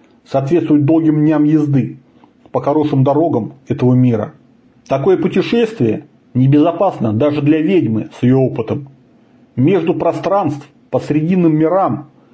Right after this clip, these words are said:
бродят существа, которые вызывают ужас у любого демона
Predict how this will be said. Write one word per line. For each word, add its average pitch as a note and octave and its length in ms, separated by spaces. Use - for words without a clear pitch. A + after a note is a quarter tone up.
бродят D#3+ 440
существа, E3 560
которые C#3 340
вызывают C#3+ 560
ужас D3+ 300
у D3+ 100
любого D#3+ 440
демона C3+ 560